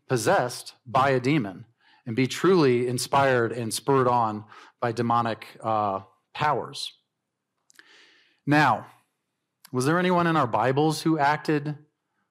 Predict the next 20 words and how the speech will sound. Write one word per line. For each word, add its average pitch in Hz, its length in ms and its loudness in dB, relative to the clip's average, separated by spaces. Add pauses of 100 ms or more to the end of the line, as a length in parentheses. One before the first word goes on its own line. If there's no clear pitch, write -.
like 127 260 0
a 139 40 0
demon? 143 540 -2 (1500)
Let's 170 140 -4
turn 190 180 0
to 156 80 2
Genesis 131 520 -2
chapter 127 300 -4
three. 107 400 -6 (560)
Let's 139 120 -14
go 175 100 -4
back 156 220 -2
to - 80 -8
the 127 80 -2
beginning, 113 460 -2 (2750)
where 127 140 0
all 147 160 4
these 147 180 2
problems 147 480 0
began 131 500 -2